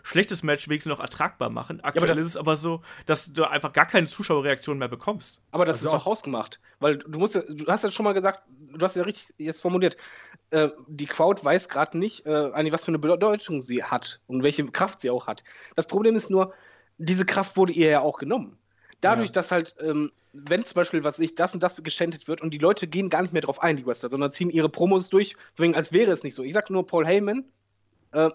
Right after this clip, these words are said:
Speaker 2: der so, der in, in der Hometown von Brock Lesnar, wo eigentlich du nur die ganze Zeit hörst,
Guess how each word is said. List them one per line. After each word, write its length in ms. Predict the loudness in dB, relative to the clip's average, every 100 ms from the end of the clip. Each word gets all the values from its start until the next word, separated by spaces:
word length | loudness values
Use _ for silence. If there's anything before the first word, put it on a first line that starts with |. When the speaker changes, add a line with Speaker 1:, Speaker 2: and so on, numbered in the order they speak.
| -4
Speaker 2:
der 320 | 0 2 2
so, 180 | 0 -6 -12 _ _ _ _ _ _
der 380 | 2 2 0 -4
in, 180 | -4
in 140 | 0 2
der 180 | 2 4
Hometown 500 | 2 0 -2 -2 -2
von 160 | -2
Brock 220 | -2 0 0
Lesnar, 300 | 0 0 0
wo 100 | 2
eigentlich 260 | 2 0 -4
du 160 | -2
nur 180 | 2 2
die 80 | 2
ganze 200 | 0 0
Zeit 180 | -2 2
hörst, 260 | 0 0